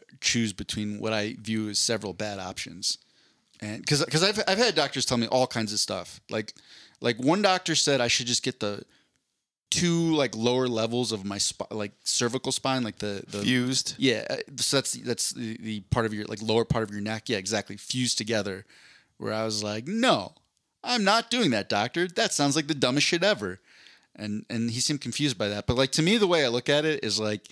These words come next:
Speaker 1: it's like if you took your car to a mechanic and you're like, "Hey, my driver's side door just won't stay shut." And the
Speaker 2: <laughs>
Speaker 1: mechanic's
Speaker 2: What's
Speaker 1: like, "Okay, I know what to do."
Speaker 2: Yeah.
Speaker 1: And then you come back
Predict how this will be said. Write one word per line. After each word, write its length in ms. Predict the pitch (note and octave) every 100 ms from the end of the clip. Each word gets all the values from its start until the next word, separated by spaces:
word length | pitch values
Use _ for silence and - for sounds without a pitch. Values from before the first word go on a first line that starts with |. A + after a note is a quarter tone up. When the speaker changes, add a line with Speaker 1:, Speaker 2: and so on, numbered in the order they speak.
| - -
Speaker 1:
it's 160 | - -
like 160 | E3+ G3
if 100 | F3+
you 120 | F#3+
took 280 | - - -
your 140 | D3
car 560 | - - B2 C#3 D#3 E3 _ _ _ _ -
to 100 | C#3+
a 40 |
mechanic 560 | A2+ G#2 B2 B2+ E3 -
and 120 | B2
you're 120 | A#2+ A#2
like, 240 | A2 G#2 - - -
"Hey, 180 | F#3 D#3+
my 160 | B2+
driver's 520 | B2 D3 D#3+ E3 - -
side 300 | - C#3+ C3+
door 260 | A#2 C#3 C#3
just 200 | G#2+ A2
won't 240 | A2 B2 A#2+
stay 200 | - A#2+
shut." 420 | - D3 A#2 E2 _ _ - - -
And 80 |
the 40 | A#2
Speaker 2:
<laughs> 80 | A2+
Speaker 1:
mechanic's 360 | C#3 C3+ C3+
Speaker 2:
What's 380 | C3 A#2+ A#2 -
Speaker 1:
like, 280 | F3+ E3+ D#3+
"Okay, 420 | D#3+ - D3 C3 -
I 120 | D3
know 140 | D#3+
what 120 | D#3+ C#3
to 80 | A2+
do." 360 | A2+ A2+ A#2+ -
Speaker 2:
Yeah. 240 | - A#2+ G2 -
Speaker 1:
And 140 | - C#3
then 140 | C#3+
you 60 | D3
come 240 | - D#3+
back 360 | A#2+ A#2+ D#3